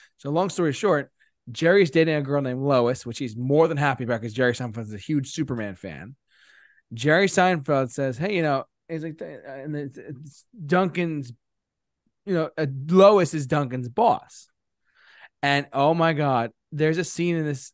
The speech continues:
in this episode where George Costanza, one of my favorite characters of all time, George Costanza,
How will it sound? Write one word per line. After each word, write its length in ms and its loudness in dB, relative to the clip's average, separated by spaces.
in 180 -2
this 180 -2
episode 360 -4
where 160 -4
George 500 -2
Costanza, 800 -8
one 220 -10
of 80 -6
my 160 -6
favorite 420 -8
characters 440 -6
of 80 -8
all 160 -6
time, 240 -14
George 360 2
Costanza, 800 -2